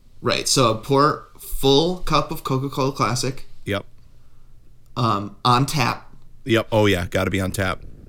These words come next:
Speaker 1: And then I squeeze two slices of lemon in,
Speaker 2: Mm-hmm.
Speaker 1: and then I throw those squeezed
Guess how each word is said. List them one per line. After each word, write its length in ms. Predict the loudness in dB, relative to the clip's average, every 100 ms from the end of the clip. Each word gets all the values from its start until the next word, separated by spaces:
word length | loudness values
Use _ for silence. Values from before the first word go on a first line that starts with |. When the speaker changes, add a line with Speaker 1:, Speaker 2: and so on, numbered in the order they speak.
| 2
Speaker 1:
And 180 | 4 6
then 360 | 4 2 -2 -2
I 340 | 0 0 0 -2
squeeze 840 | -4 0 2 4 4 2 0 -4 -8 -14 -14 -14 -16 -12 0
two 440 | 4 4 4 0 -8
slices 380 | -4 0 2 2
of 100 | 2
lemon 300 | 2 0 -2
in, 160 | -2 -2
Speaker 2:
Mm-hmm. 320 | -4 -4 -2 -4 -8 -20 -14 -2
Speaker 1:
and 80 | 2
then 100 | 2
I 80 | 0
throw 340 | 0 2 4 6
those 460 | 6 4 2 0 -8 -20 -16 -6
squeezed 680 | -2 2 4 4 0 -4